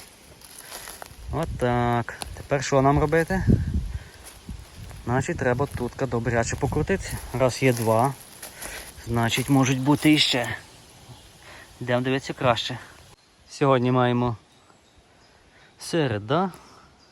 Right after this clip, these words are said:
двадцять шосте червня. Ми з вами в Буковому лісі. Тільки що ми підняли двох білих, а за ними попадають ось такі голубіночки.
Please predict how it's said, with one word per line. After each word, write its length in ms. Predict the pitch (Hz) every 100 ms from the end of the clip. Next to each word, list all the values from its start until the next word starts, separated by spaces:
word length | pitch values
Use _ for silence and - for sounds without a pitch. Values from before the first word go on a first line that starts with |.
| _ _ _ _ _ _ _ _ _
двадцять 480 | 117 107 127 151 -
шосте 300 | - 123 -
червня. 480 | 104 139 160 170 165 147 - - - - _ _ - - - - - - - - - - - - - - -
Ми 160 | 139 123
з 60 |
вами 240 | 135 123 120
в 40 |
Буковому 480 | 123 131 123 117 113
лісі. 360 | 139 165 214 180 - - - - - - - - - - - - - - - - -
Тільки 200 | - 147
що 160 | 160
ми 120 | 151 143
підняли 460 | 156 135 139 135 - - -
двох 340 | 143 151 139
білих, 440 | 131 196 196 - - - - -
а 120 | 123
за 160 | 110 113
ними 260 | 147 170
попадають 520 | - - 110 123 131
ось 100 | 117
такі 380 | - 104 - 139 - - - - - - - - - 120
голубіночки. 920 | 123 113 98 117 131 127 - 127